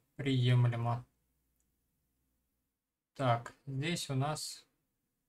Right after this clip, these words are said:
Ну, обычным статик мешами на-, накидано. Landscape, я предполагаю, у нас, а, один, да?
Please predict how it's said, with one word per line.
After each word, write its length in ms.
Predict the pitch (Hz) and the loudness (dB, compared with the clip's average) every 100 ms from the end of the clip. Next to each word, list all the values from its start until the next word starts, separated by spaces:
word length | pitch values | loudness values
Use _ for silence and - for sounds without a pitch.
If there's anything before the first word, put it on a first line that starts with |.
| _ _ _ _ _ _ _ _ _ _ _ _ _ - | _ _ _ _ _ _ _ _ _ _ _ _ _ -2
Ну, 140 | 165 | 4
обычным 500 | 143 143 156 - 147 | 4 4 0 0 -2
статик 560 | 127 - 151 - 139 127 | -4 0 0 2 -4 -2
мешами 480 | 143 170 - 139 131 | 0 0 0 0 2
на-, 520 | 127 127 131 131 127 | 4 4 2 2 2
накидано. 760 | 127 135 - 196 190 185 175 - _ _ _ _ _ _ _ _ _ _ | 2 0 -2 0 2 2 0 -2 _ _ _ _ _ _ _ _ _ _
Landscape, 460 | 139 131 - 175 185 | -4 -4 -2 -2 0
я 160 | 135 139 | 0 0
предполагаю, 920 | 131 127 - 127 127 135 147 143 135 | -4 -8 0 2 4 4 2 2 2
у 80 | 123 | 2
нас, 760 | 127 139 - - - - - _ _ _ _ _ _ _ - | 2 0 -4 -4 -4 -6 -12 _ _ _ _ _ _ _ -6
а, 420 | 127 127 123 123 143 | -2 0 0 -2 -2
один, 440 | 135 123 120 - _ | 0 2 2 0 _
да? 240 | 131 160 | -10 -10